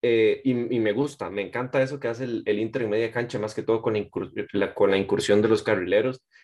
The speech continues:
y el trabajo de Skriniar también, que me parece que lleva dos, tres temporadas siendo top, un central top, y bueno, eso demuestra el nivel que está teniendo el Inter ahorita. Pasemos ahora sí al partido del Real Madrid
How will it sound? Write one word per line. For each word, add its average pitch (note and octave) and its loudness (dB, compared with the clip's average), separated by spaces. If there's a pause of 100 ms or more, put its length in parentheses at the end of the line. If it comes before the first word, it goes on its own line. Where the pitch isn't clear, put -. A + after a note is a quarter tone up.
(160)
y A2+ 2
el G#2 4
trabajo G#2 0
de A2 2
Skriniar G#2 -4
también, F#2+ -4
que E2+ -6
me F2 -4
parece F2 -6
que G2 -8
lleva G2+ 2
dos, G2+ 0
tres G#2 -6
temporadas G2+ -4
siendo G2 -4
top, - -4 (340)
un G#2 -2
central G#2 -6
top, - -4 (240)
y G#2+ -4 (400)
bueno, F2 -4
eso - -2
demuestra G2 -2
el G2 0
nivel F2+ -2
que - -10
está F2+ -6
teniendo F#2 -2
el F2+ 2
Inter F2 -2
ahorita. E2 -2 (380)
Pasemos C3+ 6
ahora D#3+ 6
sí C#3 0
al A2+ 4
partido A#2 2
del G#2+ 2
Real G#2 -2
Madrid A#2 -6